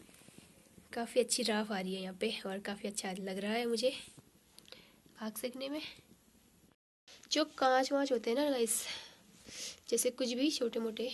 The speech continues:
पैकेट्स, अखबार, तो हम उसे फेंकते नहीं हैं, तो उससे आग अच्छी जलती है। तो मैंने छिलकों का इसमें प्रयोग नहीं किया है और मैंने अखबारों की सहायता से और छोटे मोटे कांच के जो टुकड़े होते हैं उनकी सहायता से आग जलाई है।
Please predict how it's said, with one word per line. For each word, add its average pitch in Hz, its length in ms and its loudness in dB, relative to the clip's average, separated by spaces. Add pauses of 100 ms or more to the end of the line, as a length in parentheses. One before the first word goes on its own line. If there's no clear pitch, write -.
(100)
पैकेट्स, 208 500 -2 (280)
अखबार, 208 380 -2 (680)
तो 269 100 0
हम 285 80 6
उसे 285 140 2
फेंकते 269 360 0
नहीं 262 180 4
हैं, 214 80 2
तो 247 260 0
उससे 233 240 2
आग 220 240 2
अच्छी 226 220 0
जलती 190 320 -2
है। 208 100 -4 (960)
तो 240 40 -4
मैंने 233 340 0 (520)
छिलकों 254 380 2
का 285 100 -2
इसमें 254 220 0
प्रयोग 220 280 0
नहीं 196 200 -2
किया 190 200 -4
है 220 180 -4
और 208 140 -4
मैंने 208 280 -2 (1300)
अखबारों 233 400 2
की 254 120 -4
सहायता 214 440 0
से 214 140 0 (440)
और 196 280 -6
छोटे 220 240 0
मोटे 220 280 0
कांच 208 280 0
के 214 100 0
जो 208 100 -2
टुकड़े 220 260 0
होते 220 180 -2
हैं 220 60 2
उनकी 220 220 -2
सहायता 196 300 -4
से 208 120 -6
आग 196 140 -4
जलाई 185 300 -2
है। 214 200 0